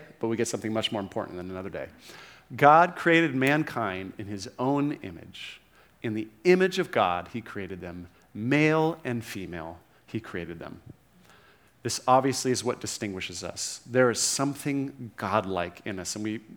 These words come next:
I'm not gonna go into all the details of what that might look like, but it certainly means that human beings have a dignity and a worth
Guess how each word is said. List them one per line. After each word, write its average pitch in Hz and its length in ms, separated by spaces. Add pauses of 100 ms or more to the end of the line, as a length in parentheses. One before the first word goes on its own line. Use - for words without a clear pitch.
I'm 113 80
not 110 160
gonna 113 120
go 113 140
into 107 380
all 117 140
the 107 100
details 113 380
of 98 80
what 113 160
that 98 180
might 101 220
look 101 220
like, - 260 (400)
but 117 160
it 113 100
certainly - 560
means 87 520 (260)
that 104 160 (160)
human 170 460
beings 117 340
have 98 180
a 98 60
dignity 131 680 (300)
and 107 160
a 98 60
worth 101 680